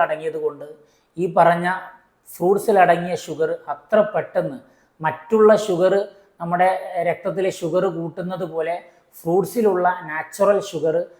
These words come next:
നമ്മുടെ രക്തത്തിലുള്ള ഷുഗർ കൂട്ടില്ല. കാരണം അതിൽ ധാരാളം നാരുകൾ അടങ്ങിയിട്ടുണ്ട്. മാത്രമല്ല,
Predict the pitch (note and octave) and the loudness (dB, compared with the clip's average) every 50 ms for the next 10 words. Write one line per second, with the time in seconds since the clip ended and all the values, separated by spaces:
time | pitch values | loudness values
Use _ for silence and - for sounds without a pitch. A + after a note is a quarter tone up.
0 | _ _ _ _ - D#3 D#3+ E3 E3 E3+ E3+ E3 D#3+ - - - G#3 - G3 G#3 | _ _ _ _ -12 -8 -2 2 4 6 6 4 2 0 0 0 0 2 2 0
1 | F#3+ F3+ F3+ E3+ - - D#3+ D3 E3 E3 E3 - D#3 D3 D3 C#3 D#3+ D3 C#3 C#3 | 0 0 -2 -4 -4 -6 -6 -4 -2 -2 -4 -6 -8 -14 -14 -12 -12 -10 -8 -8
2 | C3+ - - C#3+ C#3+ D3 D3+ D#3+ E3 E3 D3+ D3 E3 D#3+ D#3 C#3+ D3+ C#3+ D3 D3+ | -8 -8 -6 -2 -2 -2 -2 -2 -4 -6 -6 -6 -6 -6 -6 -4 -2 0 2 4
3 | D#3+ E3 E3+ E3+ E3 D#3+ D#3 D3 D3 D3+ D#3 F3+ F#3+ G3 G3 F3+ E3 D#3+ D#3 D#3+ | 4 6 4 4 2 -2 -4 -2 0 2 2 2 2 2 2 2 0 -2 -4 -12
4 | D#3+ D#3 - E3 D#3 C#3+ D3 D#3 E3+ - - _ _ _ _ _ D3 C#3+ D3+ D#3 | -14 -12 -10 -10 -8 -6 -4 -6 -6 -8 -12 _ _ _ _ _ -8 -8 -6 -4
5 | - F3 F3+ F3+ F3 E3 | -2 -2 0 0 0 0